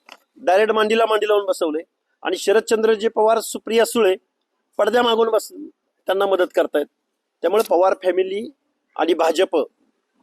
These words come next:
भाजपनं त्यांच्याशी जो असंघाशी संघ केलाय,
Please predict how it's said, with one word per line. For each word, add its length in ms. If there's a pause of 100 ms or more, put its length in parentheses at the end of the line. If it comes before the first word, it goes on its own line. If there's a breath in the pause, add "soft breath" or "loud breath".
भाजपनं 500
त्यांच्याशी 440
जो 300 (300)
असंघाशी 520
संघ 260
केलाय, 320